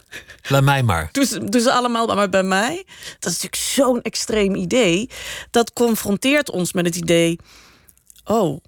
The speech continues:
Speaker 2: moet ik me soms ook ergens verantwoordelijk voor voelen? Eh,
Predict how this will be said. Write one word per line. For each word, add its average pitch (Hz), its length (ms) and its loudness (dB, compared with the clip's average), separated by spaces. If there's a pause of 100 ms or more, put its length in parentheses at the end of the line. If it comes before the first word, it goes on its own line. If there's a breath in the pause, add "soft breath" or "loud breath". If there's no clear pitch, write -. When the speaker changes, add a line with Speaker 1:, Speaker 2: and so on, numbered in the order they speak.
(260)
Speaker 2:
moet 190 200 -4
ik 202 60 -8
me 190 100 -2
soms 190 240 -2
ook 254 180 0
ergens 180 340 -2
verantwoordelijk 170 680 -2
voor 160 160 -6
voelen? 160 480 -4 (720 soft breath)
Eh, 190 340 0